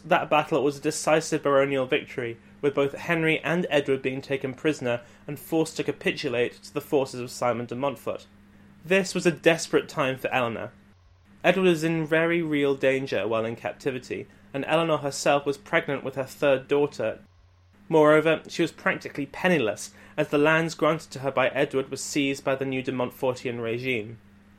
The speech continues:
However, she did not let fear paralyse her, and quickly realised that it was imperative that she hold on to Windsor for as long as possible. De Montfort already held all the bargaining chips, and it was important that she did not become yet another one of them.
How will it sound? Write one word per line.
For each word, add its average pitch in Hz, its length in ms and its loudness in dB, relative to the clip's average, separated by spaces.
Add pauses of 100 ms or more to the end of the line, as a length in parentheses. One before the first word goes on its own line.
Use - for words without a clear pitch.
(140)
However, 160 460 4 (440)
she - 160 -6
did 170 140 4
not 185 200 6
let 143 200 2
fear 135 240 0
paralyse 139 640 2
her, 101 200 -4 (280)
and 139 100 -6
quickly 190 340 -2
realised 143 540 4
that 143 100 -4
it 135 60 0
was 139 120 -2
imperative 151 680 2
that - 120 -2
she 147 200 -2
hold 139 200 0
on 131 180 0
to 131 100 -10
Windsor 135 400 -2
for 139 180 -4
as 139 80 0
long 127 240 0
as 123 80 -8
possible. 120 540 -4 (640)
De 156 80 -2
Montfort 165 480 2
already 170 380 6
held 143 440 2
all 165 220 4
the 151 80 2
bargaining 143 480 2
chips, - 400 -6 (260)
and 156 80 -6
it - 20 2
was 147 120 0
important 147 380 2
that - 80 -4
she - 140 -2
did 139 120 -6
not 147 200 -2
become 131 440 -4
yet 143 340 -2
another 127 320 -2
one 139 180 -2
of 123 140 -8
them. 113 220 -10